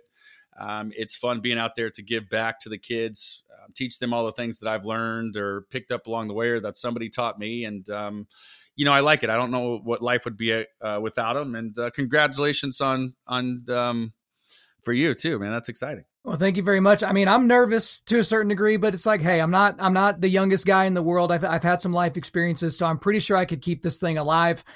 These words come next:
Speaker 2: and I'm pretty sure I could at least point him in the right direction initially. But, uh, a quote that I love from your book, these are actually two quotes that are on adjacent pages,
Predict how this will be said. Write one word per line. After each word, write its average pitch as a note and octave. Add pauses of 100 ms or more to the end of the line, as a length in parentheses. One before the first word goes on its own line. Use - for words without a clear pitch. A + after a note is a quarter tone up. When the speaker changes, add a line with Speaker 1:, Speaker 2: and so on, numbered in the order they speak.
(140)
Speaker 2:
and F#3
I'm E3+
pretty F#3+
sure G3+
I F3+
could F3
at F3
least E3+
point E3+
him E3
in E3
the E3
right D#3+
direction D#3+
initially. D3
But, D3 (240)
uh, F3+
a F3
quote A#3+
that G#3
I E3+
love E3
from E3+
your D#3+
book, D3
these D#3+
are F3+
actually F3
two E3+
quotes E3
that D3+
are D3+
on D3+
adjacent D#3
pages, C#3+